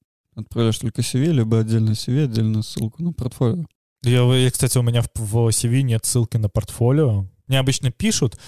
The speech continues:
Speaker 2: спрашивают, хочу ли я пообщаться. Я отвечаю, хочу либо не хочу. И они говорят, тогда пришлите свое портфолио.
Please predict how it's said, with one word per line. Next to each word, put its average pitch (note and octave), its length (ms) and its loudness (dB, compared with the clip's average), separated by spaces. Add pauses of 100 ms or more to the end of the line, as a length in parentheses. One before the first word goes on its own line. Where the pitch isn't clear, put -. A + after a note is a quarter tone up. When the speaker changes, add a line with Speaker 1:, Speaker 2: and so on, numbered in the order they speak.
Speaker 2:
спрашивают, B2 640 0
хочу A#2+ 280 -2
ли A2 120 0
я G#2+ 140 2
пообщаться. A#2 920 -2
Я A2+ 120 0
отвечаю, A2+ 460 0
хочу A2+ 320 -2
либо G#2+ 220 0
не G2+ 100 -4
хочу. F3 340 -2
И F#3 40 -6
они G#2+ 220 0
говорят, G#2 280 -2
тогда A2 280 0
пришлите A#2+ 500 -4
свое G2+ 260 -2
портфолио. G2 580 -2